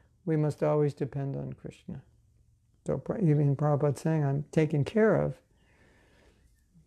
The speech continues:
but he sees it differently.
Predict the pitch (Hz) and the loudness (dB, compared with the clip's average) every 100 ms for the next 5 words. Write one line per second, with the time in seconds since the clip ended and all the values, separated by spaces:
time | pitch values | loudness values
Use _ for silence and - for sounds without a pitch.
0 | - 165 160 - - _ _ _ _ _ | 6 8 8 6 -4 _ _ _ _ _
1 | _ - - 185 170 185 180 160 151 185 | _ -20 0 2 4 6 6 6 4 2
2 | 185 156 - | 2 -6 -6